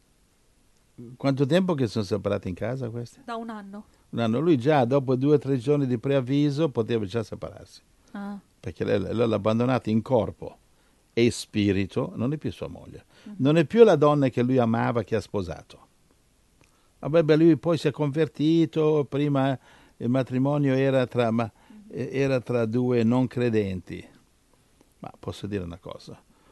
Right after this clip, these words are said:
Speaker 1: Un matrimonio tra due non credenti non è valido. Ti sposi davanti a un Dio che non credi? Giuri su una Bibbia che non credi? E tu non sei sposa-,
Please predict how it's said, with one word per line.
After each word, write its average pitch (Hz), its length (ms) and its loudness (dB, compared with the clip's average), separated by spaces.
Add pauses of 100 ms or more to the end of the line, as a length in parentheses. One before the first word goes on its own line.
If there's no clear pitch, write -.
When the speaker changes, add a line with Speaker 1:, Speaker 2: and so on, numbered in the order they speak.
(140)
Speaker 1:
Un 143 300 2
matrimonio 156 920 4
tra 151 240 4
due 156 260 6
non 165 320 4
credenti 131 1300 4 (1300)
non 143 220 4
è 175 100 8
valido. 143 960 2 (140)
Ti 151 140 0
sposi 175 320 4
davanti 165 360 4
a 175 40 8
un 170 80 4
Dio 180 220 6
che 180 100 2
non 180 160 2
credi? 151 760 2 (840)
Giuri 170 440 10
su 147 120 2
una 170 160 6
Bibbia 165 320 4
che 165 120 2
non 170 200 2
credi? 113 760 2 (920)
E 180 140 2
tu 180 140 2
non 120 160 4
sei 170 220 6
sposa-, 117 420 2